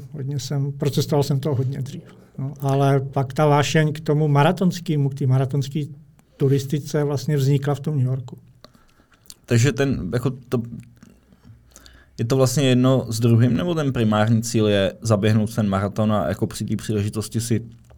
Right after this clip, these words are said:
Speaker 2: někde projdete nějaký město, anebo spíš jako, eh, jedete za tím městem a při té příležitosti si tam dáte ten, ten maraton? Co je vlastně, co je to, to,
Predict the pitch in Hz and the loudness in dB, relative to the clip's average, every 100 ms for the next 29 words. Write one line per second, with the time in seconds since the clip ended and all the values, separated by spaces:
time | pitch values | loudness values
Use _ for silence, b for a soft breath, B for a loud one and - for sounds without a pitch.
0 | - - 101 107 101 104 101 104 107 95 | -16 -4 0 2 2 2 2 2 2 0
1 | - 113 95 - 104 107 104 - 110 101 | 2 0 0 0 0 0 0 -4 -6 -4
2 | - 104 95 B B B - 92 95 104 | -2 -4 -4 B B B -6 0 4 4
3 | 95 110 104 110 104 98 - 107 98 98 | 4 2 2 2 0 0 -2 -2 0 -2
4 | - - 110 101 - 101 101 98 - 104 | -4 -4 -2 -4 -2 -4 -2 -6 -6 -6
5 | 110 104 92 104 101 98 - 107 104 98 | -2 0 0 0 -2 -2 -2 0 2 2
6 | 95 87 - 160 170 127 143 117 - 147 | 0 0 4 4 4 2 2 0 2 2
7 | - 123 - 113 117 - | 4 2 0 -4 -6 -8